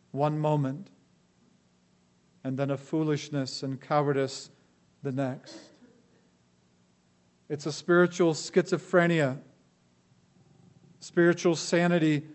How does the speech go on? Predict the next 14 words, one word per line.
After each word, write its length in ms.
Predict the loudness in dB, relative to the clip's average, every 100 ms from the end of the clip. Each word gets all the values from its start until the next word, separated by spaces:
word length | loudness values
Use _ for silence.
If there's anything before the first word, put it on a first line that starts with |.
| -12
one 260 | 2 4 4
moment, 580 | 4 2 2 -2 -4 -16 _ _ _ _ _ _
and 120 | -2
the 80 | 0
loss 400 | 4 4 2 0
of 140 | -2
one's 280 | 0 0 -2
spiritual 540 | -6 -2 0 0 -2 0
mind 560 | 2 2 2 0 -4 -10 _ _ _ _ _ -10
the 140 | -2
next. 800 | 0 2 2 -2 -8 -18 -18 -20 _ _ _ _ _ _ _ _ _ _ _ _ _ _ _ _
The 280 | -18 -6 0
lives 520 | 6 6 6 2 0
of 240 | 0 0